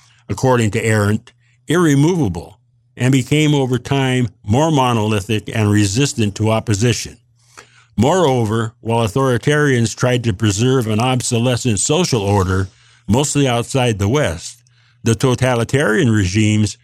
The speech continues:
represented a grim form of modernity, which found a congenial home in twentieth century Europe.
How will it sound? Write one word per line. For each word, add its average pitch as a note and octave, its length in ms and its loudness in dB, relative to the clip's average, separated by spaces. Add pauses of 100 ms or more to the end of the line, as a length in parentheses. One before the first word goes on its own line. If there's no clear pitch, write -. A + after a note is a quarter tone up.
(240)
represented B2 680 0
a G2+ 140 -2
grim B2 420 2
form D3 440 0
of F#2+ 140 -2
modernity, G#2+ 760 -2 (640)
which G#2+ 220 0
found C3 380 0
a G2+ 100 -4
congenial C3+ 640 0
home A2 600 0
in G#2+ 160 -2
twentieth B2+ 460 -2
century A2+ 460 -2
Europe. A2+ 340 0